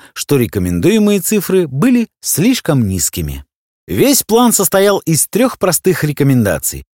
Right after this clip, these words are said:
Всё, что Андрюс сделал, так это взял за основу новозаветный метод, установленный апостолом Павлом, и адаптировал его для практического применения.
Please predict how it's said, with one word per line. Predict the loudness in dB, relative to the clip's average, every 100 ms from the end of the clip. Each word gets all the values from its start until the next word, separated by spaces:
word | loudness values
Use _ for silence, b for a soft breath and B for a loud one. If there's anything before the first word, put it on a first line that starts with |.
| -8
Всё, | -2 0
что | 2 0
Андрюс | 2 2 2
сделал, | 2 2 2 0
так | -2 -2
это | 0
взял | 0 2 2
за | 2 0
основу | 0 0 0 -2 0
новозаветный | 0 2 2 2 0 0 0
метод, | 2 0 -2 -6
установленный | -8 -4 -2 0 0 2 0
апостолом | -2 -2 -2 -2 0 0 2
Павлом, | 0 0 -2 -6 -10 _ _
и | -2
адаптировал | 0 -2 -4 -4 -2 0 2
его | 2 2 2
для | 2 0
практического | 2 -2 -2 -4 -2 -4 -2 -2 0
применения. | 2 2 2 0 -2 -6